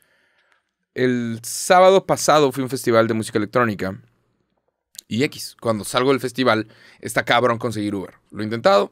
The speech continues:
Cuando sales del festival, cuando sales de Fundidora en Monterrey, está imposible conseguir Uber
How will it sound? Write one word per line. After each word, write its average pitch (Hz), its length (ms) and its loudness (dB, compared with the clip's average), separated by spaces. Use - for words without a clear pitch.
Cuando 107 180 -6
sales 131 200 0
del 135 100 -2
festival, 139 300 -2
cuando 110 160 0
sales 127 140 -2
de 127 60 -2
Fundidora 113 400 0
en 117 60 -2
Monterrey, 120 440 -2
está - 160 -12
imposible 127 380 -4
conseguir 113 340 -6
Uber 139 280 2